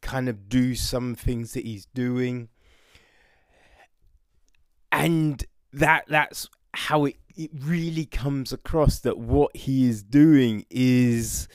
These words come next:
you know, against his better judgment, you know, but he ha-, but there's no other choice. So that was great. And then towards the end of the book,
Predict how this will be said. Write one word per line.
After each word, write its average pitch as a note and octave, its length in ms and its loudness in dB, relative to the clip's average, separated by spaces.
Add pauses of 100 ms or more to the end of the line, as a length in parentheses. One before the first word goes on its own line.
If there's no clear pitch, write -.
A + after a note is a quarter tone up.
(560)
you C#3+ 140 2
know, A2 240 -2
against A#2+ 680 -8
his A#2+ 180 -6
better A2+ 600 -2 (180)
judgment, G#2+ 880 -10 (800)
you A#2 140 -2
know, G#2 160 2
but A#2+ 180 0
he A2 160 -12
ha-, C#3+ 200 -8 (260)
but - 100 -12
there's A#2+ 160 -10
no C3 240 -4
other A2+ 160 -8
choice. - 760 -12 (500)
So - 220 -12
that C3+ 300 -6
was G2+ 200 -12
great. - 460 -16 (640)
And B2 280 -12
then B2 400 -8 (1080)
towards C#3 540 0
the B2 320 -8
end C#3 340 0
of A2 120 -8
the G#2 100 -4
book, - 500 -4